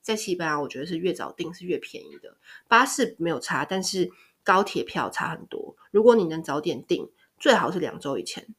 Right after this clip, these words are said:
就订高铁票。如果你要订搭高铁的话，就要先订，这个差超多的。嗯，然后飞机票应该也是，就等于说你可以先看好你的来回机票。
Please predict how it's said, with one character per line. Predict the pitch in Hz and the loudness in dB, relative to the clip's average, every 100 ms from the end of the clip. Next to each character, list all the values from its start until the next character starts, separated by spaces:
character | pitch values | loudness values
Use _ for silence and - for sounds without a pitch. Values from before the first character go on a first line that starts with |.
| - | -2
就 | 196 | 0
订 | 185 165 | 0 -4
高 | 135 | -6
铁 | 143 - | -10 -10
票。 | 185 - - _ _ _ _ - | -10 -10 -14 _ _ _ _ -4
如 | 226 | 4
果 | 247 | 6
你 | 143 | 6
要 | 143 | 0
订 | 165 151 | -4 0
搭 | 151 | 0
高 | 127 139 | 0 -2
铁 | - | -6
的 | - | -10
话， | - - - _ _ _ - | -8 -8 -8 _ _ _ 0
就 | 190 | 2
要 | 165 | 2
先 | 175 151 165 - | -2 -6 -8 -6
订， | - - - _ _ | -4 -4 -8 _ _
这 | - 196 | 0 2
个 | 170 | 2
差 | - 208 | 0 -6
超 | - 110 | -4 -6
多 | - - | -8 -10
的。 | - _ _ _ - | -14 _ _ _ -6
嗯， | 180 - | -6 -4
然 | 160 | -6
后 | 190 254 233 226 - - | 0 2 2 0 -8 0
飞 | 277 | 2
机 | 277 277 | 2 0
票 | 277 | 0
应 | 202 | 0
该 | 185 | 0
也 | 175 - | -2 -2
是， | - 165 - - - | -4 -6 -8 -12 -6
就 | 240 | -4
等 | 208 | -2
于 | 190 | -2
说 | 220 | -4
你 | 160 | -4
可 | 220 | -4
以 | |
先 | 185 185 180 | -4 -6 -8
看 | - 185 | -6 -6
好 | - 123 | -6 -8
你 | - | -10
的 | 131 - | -14 -10
来 | 165 170 | -6 -6
回 | 175 143 | -6 -8
机 | - | -10
票。 | - - - | -10 -6 -8